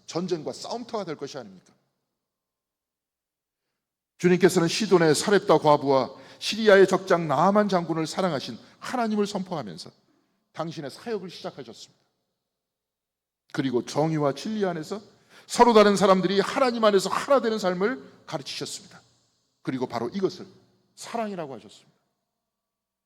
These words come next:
사랑하는 성도 여러분, 지금 저와 여러분, 이곳에 있는 모든 사람들은 다 다른 사람들입니다.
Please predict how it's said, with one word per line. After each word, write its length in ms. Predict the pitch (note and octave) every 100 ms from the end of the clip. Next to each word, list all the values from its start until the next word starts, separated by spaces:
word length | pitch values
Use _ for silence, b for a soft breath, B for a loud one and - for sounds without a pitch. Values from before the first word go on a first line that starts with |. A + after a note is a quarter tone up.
| _ _ _ _ _ _
사랑하는 340 | - F3+ E3 C#3
성도 220 | C#3+ B2+
여러분, 340 | A2+ F#2+ F#2+ - _ _ _ _ _ _ _ _ _ _
지금 220 | - F#3+
저와 280 | F#3+ E3 E3+
여러분, 320 | D3 A#2+ A2+ - _ -
이곳에 320 | F#3 G3 F#3
있는 180 | F#3+ D#3+
모든 280 | G#3 A#3
사람들은 400 | G#3 C3+ G#2 - - _ _ _ _ _ _ _
다 120 | D3
다른 280 | D3 C3+ G3
사람들입니다. 480 | F3+ D#3 A#2 -